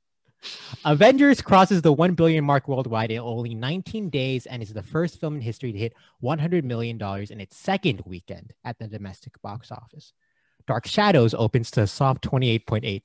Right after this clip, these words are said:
million. Breaking another record, The Avengers grossed a stunning one hundred point, uh, hundred and three point two million during the weekend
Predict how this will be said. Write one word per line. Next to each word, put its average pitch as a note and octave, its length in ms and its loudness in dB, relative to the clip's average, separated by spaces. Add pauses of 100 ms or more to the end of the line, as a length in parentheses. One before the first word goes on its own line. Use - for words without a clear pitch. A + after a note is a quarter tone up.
(120)
million. - 320 -20 (1500)
Breaking G#3 240 2
another F#3 380 6
record, A2 340 2
The B2 120 2
Avengers C#3+ 380 2
grossed A#2+ 240 -4
a A2 60 -6
stunning C#3 460 -2
one D#3+ 140 0
hundred F3 260 -4
point, D#3+ 240 -10 (100)
uh, A#2+ 140 -6
hundred E3+ 340 -4 (320)
and A#2 180 -8
three B2 220 -4
point A#2+ 280 -8
two A#2 140 -8
million G#2 300 -6
during G2+ 160 -8
the G#2 80 -8
weekend G#2+ 400 -8